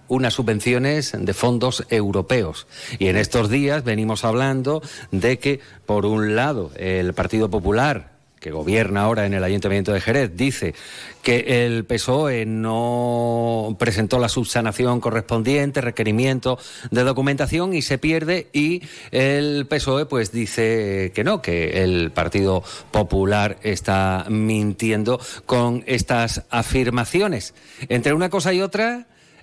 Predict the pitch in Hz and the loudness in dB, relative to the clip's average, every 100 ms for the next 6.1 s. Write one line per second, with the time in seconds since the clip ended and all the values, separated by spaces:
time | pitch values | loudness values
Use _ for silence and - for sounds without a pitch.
0 | - 135 135 131 127 123 120 104 131 - | -2 2 4 2 2 0 -2 -2 -2 0
1 | 135 123 151 165 165 180 151 175 170 170 | 0 0 0 0 0 0 2 2 0 0
2 | 165 160 165 160 175 185 - 214 175 165 | -2 0 0 0 0 -2 -4 -2 0 0
3 | 135 165 165 160 151 180 196 190 156 143 | 0 0 2 0 0 0 -2 -2 0 -2
4 | - 151 147 143 - - - - - - | 0 0 0 -2 -4 -6 -6 -4 -4 -2
5 | 50 - - 127 123 139 143 139 135 131 | -4 -2 -2 0 2 2 2 0 0 -2